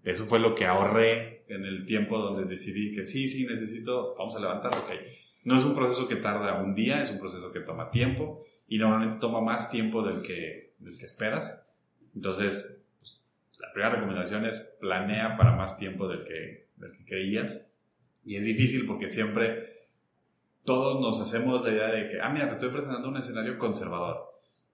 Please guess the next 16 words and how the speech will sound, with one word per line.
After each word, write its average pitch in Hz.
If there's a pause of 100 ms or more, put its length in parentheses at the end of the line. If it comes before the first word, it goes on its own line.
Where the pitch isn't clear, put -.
Y 104
es 101
que, 98 (100)
o -
sea, -
te 110
estoy 120
diciendo 151
que 110
es, -
en 107
doce 120
meses 139
llego 120
a 92
rentabilidad, 95